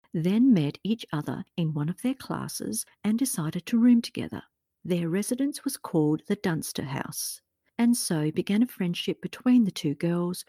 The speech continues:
who had shared a common experience of being foreigners, and they began spending a lot of time together. It was coming to the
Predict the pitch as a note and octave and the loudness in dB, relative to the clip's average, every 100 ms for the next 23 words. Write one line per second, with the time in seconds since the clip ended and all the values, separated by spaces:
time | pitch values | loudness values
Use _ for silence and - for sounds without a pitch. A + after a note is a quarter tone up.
0 | _ A3 F#3+ F#3 - - D#3+ D#3 D#3+ - | _ -2 0 -6 -4 -4 -4 -4 -6 -8
1 | - - A#3+ G3+ - - - D#3 D#3 D#3 | -8 2 2 2 -2 -6 -2 -2 -2 -2
2 | D3+ - D3+ D3 C#3+ C#3+ - G#3+ A3+ A#3 | -6 -8 -4 -2 -2 -2 -2 2 4 4
3 | A3+ - - _ A3+ A#3+ A#3+ - D#3+ D#3+ | 2 -2 -10 _ 2 4 4 0 -2 0
4 | D#3 C#3+ D3 - F3 F3 F#3 F3+ D3+ D3 | 0 -2 -2 -2 0 0 -2 -2 -4 -4
5 | D#3 - - D3 C#3+ - - - C#3 A2+ | -8 -12 -10 -4 -4 -6 -10 -4 -2 -2
6 | A2+ C#3+ _ _ _ _ _ _ _ _ | -4 -8 _ _ _ _ _ _ _ _
7 | _ _ _ B3+ B3 B3 - D4+ F4+ - | _ _ _ 0 0 -6 -2 0 2 2
8 | D#4+ | 0